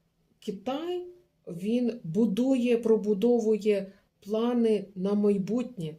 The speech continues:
для Росії. От. Тому що зірка — це про те, що ми мріємо, про те, що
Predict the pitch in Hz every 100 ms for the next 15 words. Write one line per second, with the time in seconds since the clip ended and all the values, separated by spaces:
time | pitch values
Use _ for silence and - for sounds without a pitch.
0 | - 160 180 180 165 - 170 156 139 -
1 | _ _ _ _ _ _ _ 160 156 156
2 | - _ _ _ _ _ _ _ 523 523
3 | 523 _ _ _ _ _ _ _ _ -
4 | 202 226 240 240 214 196 240 285 - 190
5 | 185 - 196 190 190 190 226 240 226 -
6 | - 190 185 196 196 190 - _ 180 185
7 | 214 226 175 156 147 151 185 _ _ _
8 | _ 185 190 190 220 240 240 - - 190
9 | 185 180 175